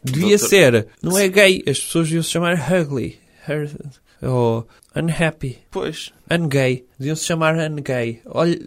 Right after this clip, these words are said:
Speaker 1: vão ali aqueles ungays na rua.
Speaker 2: Sim, os, os, os gays apoderaram-se da palavra gay, feliz, e do arco-íris. Que agora uma pessoa já não pode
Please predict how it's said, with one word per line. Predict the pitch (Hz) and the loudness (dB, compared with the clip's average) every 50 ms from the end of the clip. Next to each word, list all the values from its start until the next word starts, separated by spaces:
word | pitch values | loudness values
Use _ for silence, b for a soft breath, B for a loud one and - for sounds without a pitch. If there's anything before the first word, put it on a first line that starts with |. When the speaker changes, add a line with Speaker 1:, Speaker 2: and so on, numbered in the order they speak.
| - - | -14 -10
Speaker 1:
vão | 117 123 120 139 156 165 165 | -8 -4 0 0 2 2 2
ali | 165 170 175 | 2 0 0
aqueles | 165 165 160 170 151 131 135 | -2 0 0 0 0 0 0
ungays | 151 151 135 139 127 135 131 131 123 120 | -2 -2 -2 -2 -2 0 0 0 -2 -4
na | 123 127 131 | -6 -8 -8
rua. | 120 113 117 110 104 - - - _ _ _ | -6 -6 -6 -4 -6 -6 -8 -12 _ _ _
Speaker 2:
Sim, | - - - - - | -16 -14 -10 -10 -10
os, | 90 87 90 87 - - - | -10 -10 -10 -10 -10 -10 -10
os, | - 110 92 - - - - - - - - B B B B B B B B B | -10 -14 -14 -12 -12 -12 -12 -14 -16 -18 -20 B B B B B B B B B
os | - 113 104 101 | -12 -10 -10 -8
gays | 98 101 107 101 95 95 98 101 - - | -2 0 0 0 0 0 -4 -6 -6 -6
apoderaram-se | 95 - - 120 113 113 101 101 95 95 90 101 104 120 - - - - - _ _ - - | -8 -10 -10 -8 -4 -2 0 0 0 0 0 -4 -4 -6 -6 -8 -8 -10 -12 _ _ -20 -8
da | 104 110 107 | -4 -4 -2
palavra | - - 113 110 107 101 95 90 90 90 90 90 | -2 -2 0 2 2 2 0 -2 -4 -6 -6 -6
gay, | 92 104 104 98 92 95 117 127 - - | -2 0 0 0 0 -2 -6 -10 -12 -18
feliz, | - - - - 101 95 98 104 123 - - - - _ - | -18 -16 -14 -10 -8 -8 -6 -6 -8 -8 -10 -14 -14 _ -8
e | 117 | -6
do | 113 127 135 | -2 0 2
arco-íris. | 139 135 131 - - 160 143 120 120 120 123 - - - - _ _ _ | 0 0 -2 -4 -4 -2 -2 -2 -2 -4 -4 -6 -8 -10 -14 _ _ _
Que | - 113 | -6 -4
agora | 117 120 117 110 | -2 0 0 0
uma | 113 117 | -2 -4
pessoa | 113 - - 123 104 | -4 -6 -6 -6 -4
já | 113 110 | -2 -2
não | 104 110 107 | -4 -4 -4
pode | 107 120 110 95 90 98 | -2 -2 0 -2 -2 -6